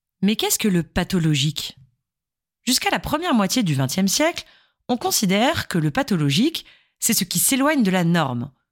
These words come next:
comprise comme une mesure statistique. Ce qui est le plus fréquent est la norme, et ce qui fait exception est le pathologique. Jusqu'à la parution d'un ouvrage très important dans l'histoire de la médecine,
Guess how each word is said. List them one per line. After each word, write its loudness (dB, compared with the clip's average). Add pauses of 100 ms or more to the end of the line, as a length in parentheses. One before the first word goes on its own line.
(160)
comprise 0
comme 0
une 2
mesure 2
statistique. -4 (580)
Ce 0
qui 2
est 2
le 0
plus -2
fréquent -2 (340)
est -2
la 0
norme, 0 (580)
et 0
ce 0
qui -6
fait -4
exception -2 (400)
est -2
le 0
pathologique. -4 (1080)
Jusqu'à 0
la 0
parution 0
d'un 2
ouvrage 0
très 0
important -2
dans 0
l'histoire 0
de 0
la 0
médecine, -4